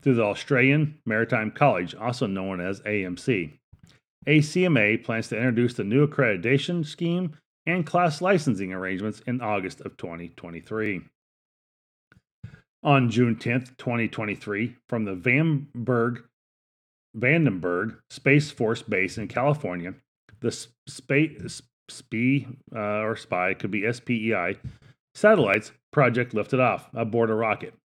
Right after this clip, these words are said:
A CubeSat, built by the Polytechnic University of Turin and operated by the Italian Space Agency, will enter orbit to carry a message of hope and peace enshrined in a nano book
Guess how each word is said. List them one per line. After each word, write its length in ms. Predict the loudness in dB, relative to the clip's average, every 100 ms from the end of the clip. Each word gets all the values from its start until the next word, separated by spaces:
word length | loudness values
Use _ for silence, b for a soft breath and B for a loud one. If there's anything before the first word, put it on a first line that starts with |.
| _ _ -8
A 60 | -8
CubeSat, 640 | 2 2 4 -2 -4 -6 -10 _ _ 0
built 260 | 4 4 4
by 140 | 2
the 100 | 2
Polytechnic 840 | -2 -2 0 0 -2 -4 -2 -2 0
University 560 | 2 2 0 -2 -2
of 140 | -4 -4
Turin 420 | -8 -6 -10 -12 _ _ -6
and 160 | -4
operated 480 | 0 0 2 2 2
by 140 | 0 0
the 100 | -4
Italian 460 | -6 -4 -2 -2
Space 340 | -4 -6 -6 -2
Agency, 540 | -2 -2 -8 -12 -14 _ _ -4
will 160 | -2
enter 320 | -2 0 0 2
orbit 320 | 0 0 -4
to 60 |
carry 340 | -10 -2 0 2
a 60 |
message 340 | 2 0 2 0
of 140 | 0
hope 340 | 2 0 0 -4
and 200 | -4 0
peace 340 | 0 0 -8 _ _ _ 0
enshrined 600 | 0 2 0 4 4 2
in 80 | -2
a 80 |
nano 380 | 0 2 4 2
book 380 | 2 0 -2